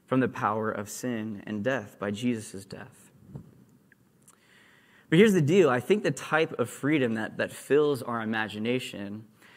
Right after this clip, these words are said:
is the type of freedom expressed here by John Stuart Mill. He's a, a former member of Parli-, Parliament, nineteenth century kind of Enlightenment thinker. And here's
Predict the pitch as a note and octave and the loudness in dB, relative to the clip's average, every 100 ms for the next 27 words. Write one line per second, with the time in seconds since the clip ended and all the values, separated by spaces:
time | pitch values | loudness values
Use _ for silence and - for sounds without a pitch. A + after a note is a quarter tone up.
0 | - _ A2 A#2+ A#2 C#3 C#3 C3+ - B2 | -20 _ -2 -2 2 0 0 -4 -4 -2
1 | G#2+ G#2 A#2 B2+ - A#2 - - A#2 A#2 | -2 -4 -6 -10 -12 -10 -6 -2 -2 -2
2 | - A2+ A2+ G#2+ A2 G#2+ G#2 - _ - | -6 -2 -2 -2 -4 -4 -8 -14 _ 0
3 | B2+ B2+ B2 - - A2+ G#2+ G#2+ - - | 2 2 0 -4 -6 -4 -4 -4 -8 -6
4 | C3+ C3 G2 - - B2+ B2 A2 A2+ G#2 | 0 0 -2 -10 -8 -2 -2 0 -2 -2
5 | G#2 - - - - A#2+ F#3 E3+ D#3 E3 | -8 -14 -20 -16 -6 4 6 6 4 6
6 | D#3+ C3+ - C#3+ D3+ D3 - D3 C#3+ C#3+ | 4 4 2 2 2 -2 0 2 2 0
7 | A#2+ B2+ C#3+ D3+ C3+ - C3 B2+ C3+ C3 | 0 0 0 -2 -2 -2 -2 0 2 2
8 | C3 C3 C3+ B2 A#2 B2+ C3 A#2+ A#2 - | 2 -2 -4 -4 0 0 0 -2 -4 -6
9 | A2+ A2 A#2+ A#2 A2+ F3 F3 | -6 -2 -2 0 2 4 4